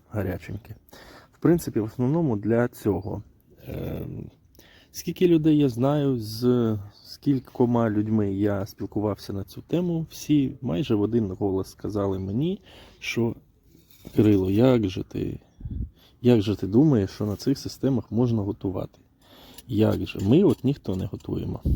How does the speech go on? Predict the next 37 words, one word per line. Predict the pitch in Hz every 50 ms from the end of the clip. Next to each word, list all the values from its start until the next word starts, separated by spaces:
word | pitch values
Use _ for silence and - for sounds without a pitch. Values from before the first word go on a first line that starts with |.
| - -
Ну, | 127 160 180 110
і | 92 101
це, | - - 131
в | -
принципі, | - - 127 139 - - 95 - - 98 -
думка | 120 131 127 - -
людей, | 95 98 95 85 - - - -
так? | - 123 - - - - - - - - - - -
І | - 143 180 202 170 110 95
я | 98 117 131 139
з | 113 95
ними | 104 104 107 117 117 110 104 104 - - - - - - - - _ _ _ _ _ -
насправді | - 101 101 104 - - - - 123 117 104 101 98 98 _ _ - - - - - - - _ -
згодний. | - 95 95 101 104 95 92 98 95 - - - - - -
Ось | 151 185 - - 127
люди | 123 135 127 120
мені | 110 104 104 110 113
писали, | - - - - 120 127 139 123 101 - -
що | - - - 107 104 98 92
з | - - 104 104 101 98 98 -
часом, | - 143 156 156 - - 110 101
коли, | - 104 98 101 95 98 - _ _ - _ - - - - - _ -
е, | 101 101 98 98 101 101 98 98 98 - _ _
в | - -
коментарях, | - 120 117 110 107 - 110 104 101 98 - -
так, | - 139 135 -
мені | 113 104 98 101
писали | 95 - 104 - - 98 101 101
на | 98 101
Ютубі, | 98 101 104 - - 214 165 139 117
я | 107 101 104
вам | 101 101 101
всім | 98 - - - 107 104
дуже | 101 107 104 107 107
за | 98 104
це | - - - 107
дякую, | 107 151 175 170 - 135 123 117